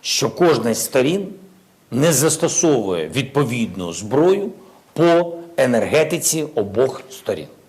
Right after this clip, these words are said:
Так це звучить. Що стосується, ну, моря,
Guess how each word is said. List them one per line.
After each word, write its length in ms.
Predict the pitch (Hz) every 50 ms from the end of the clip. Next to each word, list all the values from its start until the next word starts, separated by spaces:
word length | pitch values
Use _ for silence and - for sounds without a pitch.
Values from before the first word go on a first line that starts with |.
| _ _ _ _ _ _ _ _ _ _ _ _ _ _ _ _
Так 240 | - 131 123 - -
це 100 | - 113
звучить. 380 | 101 - 95 95 - - - - _ _ _ _ - - - - - - - -
Що 240 | - - - 196 180
стосується, 1040 | 190 185 175 139 - 180 190 190 190 185 190 - 180 180 175 175 175 165 - - -
ну, 220 | 160 165 156 131 - - - - - - - - - - - _ _ _ _ _ _ _ _ _ - - - _ - - -
моря, 400 | 131 120 120 110 90 82 78 71